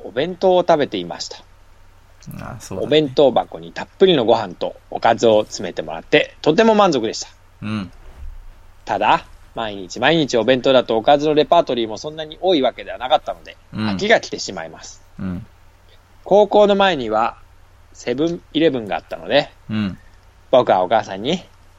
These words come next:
Speaker 1: 「これから毎週水曜日はコンビニ飯にする」と伝えました。
Speaker 2: <laughs>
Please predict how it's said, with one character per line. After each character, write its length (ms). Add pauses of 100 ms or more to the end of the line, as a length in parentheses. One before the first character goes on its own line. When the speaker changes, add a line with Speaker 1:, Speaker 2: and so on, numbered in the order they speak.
(520)
Speaker 1:
「こ 160
れ 80
か 120
ら 180
毎 200
週 200
水 200
曜 140
日 140
は 180 (320)
コ 160
ン 100
ビ 140
ニ 100
飯 240
に 60
す 100
る」 200 (280)
と 140
伝 200
え 20
ま 100
し 80
た。 200
Speaker 2:
<laughs> 60